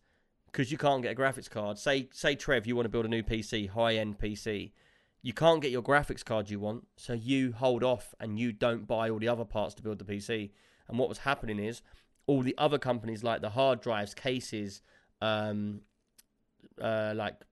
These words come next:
any other bits in the computer, uh, fans, whatever, ram, none of that stuff was getting sold because people couldn't get the graphics card,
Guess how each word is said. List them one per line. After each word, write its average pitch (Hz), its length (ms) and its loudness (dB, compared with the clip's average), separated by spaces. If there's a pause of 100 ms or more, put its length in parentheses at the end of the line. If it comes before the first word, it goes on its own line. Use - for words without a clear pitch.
(340)
any 160 180 4
other 123 140 2
bits 120 240 -4
in 117 80 -4
the 110 40 -6
computer, 110 580 -4 (540)
uh, 104 220 -2
fans, 117 720 0
whatever, 117 400 -2
ram, 113 520 4 (420)
none 139 300 8
of 131 140 2
that 143 200 4
stuff 131 260 0
was 120 120 -2
getting 110 200 -2
sold 107 480 0 (300)
because - 300 -4
people 131 320 0
couldn't 127 200 -2
get 117 120 -4
the 110 40 -12
graphics 123 340 -2
card, 104 340 -2